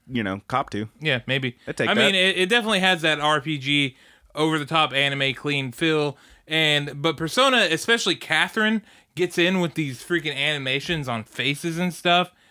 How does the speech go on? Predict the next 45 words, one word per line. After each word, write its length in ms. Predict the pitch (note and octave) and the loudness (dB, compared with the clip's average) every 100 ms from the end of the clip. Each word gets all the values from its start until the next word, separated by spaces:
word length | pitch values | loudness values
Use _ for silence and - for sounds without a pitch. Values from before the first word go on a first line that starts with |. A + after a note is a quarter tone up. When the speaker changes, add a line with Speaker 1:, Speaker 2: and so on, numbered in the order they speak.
| _ _ - | _ _ -6
Speaker 2:
And, 380 | C3+ C3+ B2+ B2+ | -2 0 0 0
uh, 220 | B2+ B2 | 0 0
my 220 | D#3 F#3 | 2 0
God, 320 | D3+ D#3 C#3+ | 2 0 0
the 80 | C3 | -2
show 260 | - D3 C3 | -2 -2 -2
fucking 400 | - C#3+ B2+ B2+ | -2 -4 -4 -4
nails 300 | B2+ B2 A#2+ | -2 -2 -2
it 40 | |
Speaker 1:
Yeah, 120 | C#3+ | 2
Speaker 2:
just 80 | C#3 | 4
Speaker 1:
I 20 | |
was 120 | D3 D3+ | 4 2
Speaker 2:
like 40 | |
Speaker 1:
gonna 100 | D#3 | 2
Speaker 2:
they 60 | C#3 | 2
do. 40 | |
Speaker 1:
say 220 | C3+ C3 A#2+ | 2 2 2
the, 380 | B2+ B2 A#2+ A#2+ | 0 0 0 0
the 200 | B2+ C#3 | 0 2
animations 540 | D3 C#3 C3+ C3+ B2 | 2 2 2 0 -2
for 100 | B2+ | -2
the 60 | A2 | -2
face 240 | B2 A#2+ | 0 -2
stuff. 200 | A2+ A#2 | 0 0
It's, 180 | C#3 C3 | 0 -2
it's 180 | C#3+ C3+ | -2 -2
kind 320 | - D#3+ D#3+ | -2 0 2
of 80 | D#3+ | 2
uncanny 480 | C#3+ A#2+ B2+ A#2+ A2+ | 0 0 -2 -2 -2
'cause 160 | B2 A2 | -4 -2
sometimes 520 | C3+ C3+ D3+ C3+ B2+ - - | -2 0 0 0 -2 -10 -6
they'll 120 | C#3 | -2
go 180 | C#3 D#3+ | 2 2
from 180 | D#3 C#3 | 2 0
being 300 | C#3+ C3+ C3 | 2 2 2
like, 380 | B2+ A#2 - - | 2 2 0 -4
"Oh, 140 | C3+ B2 | 0 2
this 220 | B2+ C#3 | 0 0
is 120 | A#2+ | 0
a 80 | A#2+ | 0
very 280 | A#2 B2 A#2 | 2 0 0
cute 240 | - A2 | -2 -4
girl," 300 | A#2+ A#2 A2+ | 0 0 0
to, 360 | - A#2+ G#2+ | -2 0 0